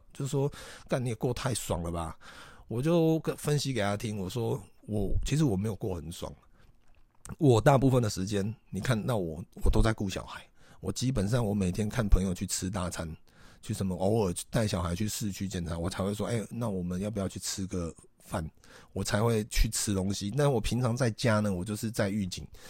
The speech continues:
呃，就是晚上，我一天只吃一餐嘛，所以我晚上呢，就是把一，就是一些开团的东西呢拿来吃，或者是之前跟团买的东西呢，就是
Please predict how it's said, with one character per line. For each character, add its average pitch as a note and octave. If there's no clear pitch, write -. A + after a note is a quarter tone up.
呃， -
就 B2
是 A2+
晚 G2+
上， G#2
我 A2
一 C#3
天 C3+
只 G#2+
吃 G2+
一 G2+
餐 F2+
嘛， E2+
所 -
以 B2
我 A#2
晚 F#2+
上 G2+
呢， F#2+
就 G#2
是 G2+
把 F#2
一， G2
就 A2
是 G#2
一 A#2
些 G2+
开 G#2
团 F#2+
的 F2+
东 F#2
西 F#2+
呢 F#2
拿 F2
来 F2+
吃， F2
或 G2
者 G2
是 G#2
之 G#2
前 F#2
跟 G#2
团 F2
买 F2
的 E2+
东 F#2
西 F#2+
呢， F2+
就 G2+
是 G#2+